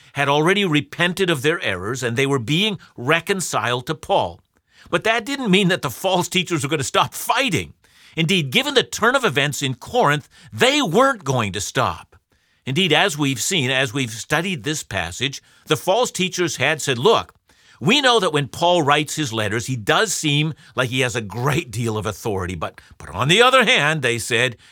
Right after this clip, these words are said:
"he shows no boldness when he's here in person." And then, without shame or any sense of propriety, they began to compare themselves to Paul.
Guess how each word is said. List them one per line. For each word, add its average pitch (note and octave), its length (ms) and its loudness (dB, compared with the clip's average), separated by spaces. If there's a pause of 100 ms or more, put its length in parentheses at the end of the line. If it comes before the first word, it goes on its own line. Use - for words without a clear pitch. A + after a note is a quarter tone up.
(120)
"he C#3 140 0
shows C#3+ 400 0
no F3 400 4
boldness D#3 600 2
when B2 140 -4
he's B2 160 -6
here A2 200 -2
in A2 100 -4
person." E2 560 -8 (360)
And D3 100 0
then, F#3+ 140 2
without F3+ 400 4
shame E3 340 2
or C3+ 140 2
any F3 160 0
sense D#3+ 280 -2
of - 100 -10
propriety, C#3+ 840 2 (440)
they B2+ 100 -4
began C3+ 260 0
to D3+ 60 -4
compare A2+ 420 -4
themselves F#2 440 -6
to - 80 -14
Paul. - 640 -6